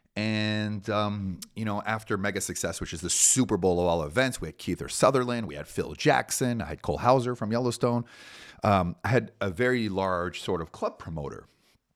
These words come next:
And this E D M club promoter is one of the biggest in Europe. I had him, I interviewed him, and the topic of conversation sort of came up about what does it take to be a D J. And next thing I know, I said, "You know what?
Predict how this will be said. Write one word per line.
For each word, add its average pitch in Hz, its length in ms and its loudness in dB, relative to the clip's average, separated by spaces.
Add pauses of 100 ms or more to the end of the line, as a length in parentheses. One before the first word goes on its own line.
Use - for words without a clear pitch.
(360)
And 110 120 -4
this 117 240 -4
E 135 80 -6
D 113 160 0
M 107 100 -4
club 104 160 -4
promoter 92 260 -2
is 87 120 -6
one 95 100 -6
of 87 40 -6
the 82 60 -8
biggest 90 320 -6
in 87 140 -8
Europe. 160 320 -2 (400)
I 85 80 -2
had 127 240 -2
him, 127 160 -2
I 80 80 -6
interviewed 117 400 -2
him, 107 240 -4
and 85 340 -8
the 85 220 -4
topic - 380 0
of 92 100 -8
conversation 82 760 -2 (100)
sort 82 220 -6
of - 60 -14
came 90 200 -2
up 139 140 2
about 78 200 -6
what 82 60 -8
does 85 120 -8
it 85 100 -12
take 95 140 -6
to 82 80 -4
be 80 180 -4
a - 20 -6
D 165 220 -4
J. 160 320 -2 (560)
And 196 120 0
next 107 180 0
thing 107 140 -2
I 98 40 -2
know, 107 240 -2
I 82 60 -4
said, 90 200 -6
"You 107 80 -6
know 117 80 -2
what? 139 260 0